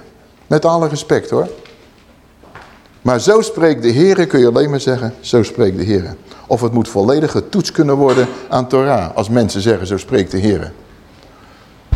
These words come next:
Yahweh, de grote God, en het hele volk ander met de handen omhoog: "Amen, amen." Ze knielen en bogen zich voor Yahweh neder en hun gelaat ter aarde.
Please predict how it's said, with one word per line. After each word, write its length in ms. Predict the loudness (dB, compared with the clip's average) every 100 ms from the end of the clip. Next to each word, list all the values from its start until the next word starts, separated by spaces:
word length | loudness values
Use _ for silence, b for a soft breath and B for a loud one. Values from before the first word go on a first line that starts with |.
| 0
Yahweh, 540 | 4 6 6 6 4
de 100 | 4
grote 420 | 4 4 4 2
God, 300 | 0 0 0
en 120 | 0 0
het 120 | 2
hele 340 | 2 2 0
volk 320 | 0 2 0
ander 340 | 0 0 0 0
met 120 | 0
de 60 | -2
handen 440 | 0 0 0 -2
omhoog: 400 | -2 0 -2 -4 -4
"Amen, 440 | -2 -2 -2 -4
amen." 440 | -2 -2 -4 -8 -12 B
Ze 180 | -4 -4
knielen 500 | 0 2 4 2 0 B B
en 200 | 0 2
bogen 400 | 2 2 -2 -6 -4
zich 240 | -2 -2
voor 160 | -2 0
Yahweh 500 | 2 2 0 0 0
neder 380 | 2 2 2 -4 B B
en 120 | 0
hun 140 | 0
gelaat 500 | 0 0 0 -2 -8 -16 B
ter 180 | -4 -2
aarde. 460 | -2 -2 -2 -4